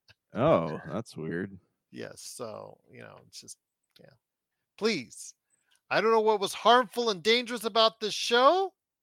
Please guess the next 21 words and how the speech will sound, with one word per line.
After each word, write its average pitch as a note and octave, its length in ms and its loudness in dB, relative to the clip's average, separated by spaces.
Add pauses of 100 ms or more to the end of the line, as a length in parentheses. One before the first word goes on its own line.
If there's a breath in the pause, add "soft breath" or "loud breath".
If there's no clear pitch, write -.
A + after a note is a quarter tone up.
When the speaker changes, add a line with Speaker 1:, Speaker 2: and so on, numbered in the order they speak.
(580)
Speaker 2:
but G2+ 300 -14 (180)
hopefully F#3+ 540 -8
this E3 260 -12
won't D#3 220 -16
be C#3 140 -16
taken A#2+ 400 -18
down G2+ 240 -14
as - 180 -20
well, - 300 -20 (360)
so. - 200 -20 (760 loud breath)
I'm A2 80 -6
Speaker 1:
Yeah, - 20 -2
Speaker 2:
like, F3 180 0 (340 loud breath)
Speaker 1:
yeah, - 100 -4
Speaker 2:
I, G#3 140 2 (260)
Speaker 1:
jeez. - 220 -10
Speaker 2:
I, C4 240 4
I - 20 0
said A#3+ 300 -2 (120)
Facebook D4 800 -2
and G#3+ 240 -6